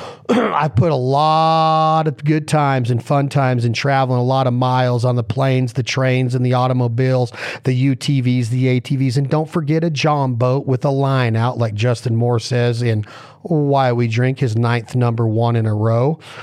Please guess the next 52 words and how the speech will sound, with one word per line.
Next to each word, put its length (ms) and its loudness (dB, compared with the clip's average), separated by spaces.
Um, 440 0
I'm 120 -2
thinking 380 -2
about 520 -2
all 300 0
of 80 -2
those 360 -2
things 400 -2
that 100 0
I've 200 0
got 280 -2
to 100 -4
do, 540 0
everything 680 0
that 120 0
I've 260 0
got 280 0
to 160 0
experience, 1000 -2
I'm 200 0
humbled 560 -2
by 240 -2
it. 160 -6
I, 320 0
I 140 2
don't 320 0
look 280 0
at 240 2
it 140 -2
as, 360 0
"Rah, 340 0
rah, 280 0
look 260 0
at 80 -4
me," 320 0
but 140 0
I 100 2
would 180 0
be 120 0
crazy 600 0
to 100 -2
think 340 -2
that 140 -2
I 180 2
would 180 0
be 200 2
able 220 0
to 60 0
do 240 0
what 140 0
I 240 2
do 340 0